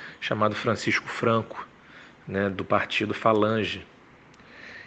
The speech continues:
E, e aí ele, ele dá um golpe militar com apoio desses grupos, inclusive apoio da Liga das Nações,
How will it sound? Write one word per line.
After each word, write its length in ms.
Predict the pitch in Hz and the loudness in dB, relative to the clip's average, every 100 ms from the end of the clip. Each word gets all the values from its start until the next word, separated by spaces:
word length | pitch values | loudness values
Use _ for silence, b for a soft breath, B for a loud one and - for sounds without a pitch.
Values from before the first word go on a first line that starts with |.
| - - | -14 -4
E, 680 | 107 110 107 107 107 101 | 0 2 2 2 2 2
e 60 | 110 | 4
aí 180 | 107 110 | 6 6
ele, 260 | 117 127 - - - - - - - - - | 6 4 0 -16 -20 -20 -20 -20 -20 -20 -2
ele 160 | 101 101 | 0 2
dá 120 | 101 | 2
um 160 | 110 110 | 2 2
golpe 440 | 107 110 147 - | 6 8 8 6
militar 680 | 139 127 120 - 101 117 - | 2 4 4 6 6 6 0
com 140 | 110 | -2
apoio 640 | 95 - 117 120 123 110 104 B B B - | -4 0 4 8 8 6 0 B B B -10
desses 420 | 101 101 110 95 | -2 -2 0 -2
grupos, 680 | 98 104 117 135 165 - - - - - - | -2 2 2 2 -2 -10 -12 -16 -20 -20 -14
inclusive 460 | - 101 87 104 101 | -2 0 0 2 0
apoio 360 | - 113 110 | 0 0 2
da 120 | 101 | 2
Liga 220 | 98 113 143 | 2 4 4
das 160 | 147 | 2
Nações, 580 | 139 131 - 120 131 - | 0 -2 -2 -2 -2 -4